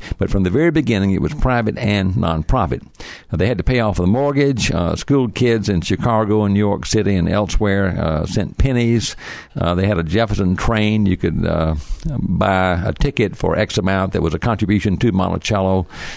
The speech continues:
Uh, they were very ingenious in their fundraising. Uh, finally, the mortgage is paid off about nineteen forty, and that,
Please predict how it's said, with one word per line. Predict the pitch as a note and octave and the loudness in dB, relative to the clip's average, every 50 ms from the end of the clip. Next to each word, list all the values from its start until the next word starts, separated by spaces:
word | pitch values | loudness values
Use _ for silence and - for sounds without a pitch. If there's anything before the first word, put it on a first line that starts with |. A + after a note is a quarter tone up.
| - - - | -14 -8 -4
Uh, | - F2+ | -2 0
they | E2+ F#2 G#2 | 0 2 2
were | F#2 F#2 F2+ | 2 2 2
very | G#2 B2 A#2 G#2+ F#2+ | 2 2 2 2 0
ingenious | G2+ F#2 F2 E2+ D#2+ - C3 C#3 A#2+ G2 F2+ E2 F2+ | 0 0 0 0 2 2 2 2 2 2 0 0 0
in | F2 E2 | 0 0
their | D2 C#2+ | 0 -2
fundraising. | - - D#3+ F3 C#3 F#2+ E2+ - - - - - - - - - - - - - - - _ - | -2 -2 -2 -2 0 0 -2 -2 -4 -4 -6 -8 -10 -12 -16 -20 -20 -20 -20 -20 -20 -20 _ -6
Uh, | - F#2 F2+ F2 E2 D#2+ | -2 0 0 0 0 0
finally, | B2+ B2 C#3 C#3 C#3 C#3+ C#3+ | 0 0 0 2 2 2 2
the | A#2+ A2 | 2 2
mortgage | A2 A2 A2+ A2 G2 F#2 | 2 2 2 2 0 0
is | F2 - | 0 0
paid | - B2 A#2 G2+ | 0 0 2 2
off | G2 F#2+ F#2+ F2+ | 2 2 2 2
about | - G2 F2+ F2 - | 0 0 0 0 -2
nineteen | F#2+ F#2+ F#2 - - G2 F2+ | -2 -2 -2 0 0 0 0
forty, | A#2 A#2 C3+ C3+ B2+ A2 F#2+ F#2+ F#2 G2 G2+ | 0 0 2 2 4 4 2 2 2 0 0
and | F#2 F2 E2+ E2+ F2+ | 0 0 0 2 2
that, | F#2 F#2 F#2 E2+ | 2 2 0 -2